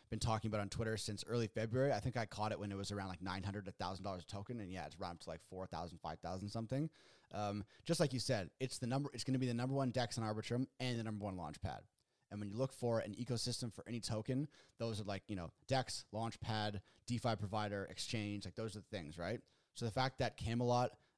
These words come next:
um, is already partnered with every big player out there in Arbitrum, um, this is definitely one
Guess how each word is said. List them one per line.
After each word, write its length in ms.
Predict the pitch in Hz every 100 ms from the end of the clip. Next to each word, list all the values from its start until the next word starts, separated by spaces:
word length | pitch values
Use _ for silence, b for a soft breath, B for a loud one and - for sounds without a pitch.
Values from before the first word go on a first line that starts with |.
| -
um, 220 | 104 98 104
is 160 | 104
already 220 | 110 120
partnered 340 | - - 113 117
with 120 | 104 107
every 180 | 113
big 220 | 104 113 -
player 300 | 117 113 -
out 180 | 104 110
there 260 | 123 135 - -
in 140 | 117
Arbitrum, 560 | 110 117 143 - 202 254 - b b b
um, 280 | 104 104 98
this 200 | 120 -
is 160 | 98 -
definitely 400 | 113 117 113 107
one 420 | 104 101 104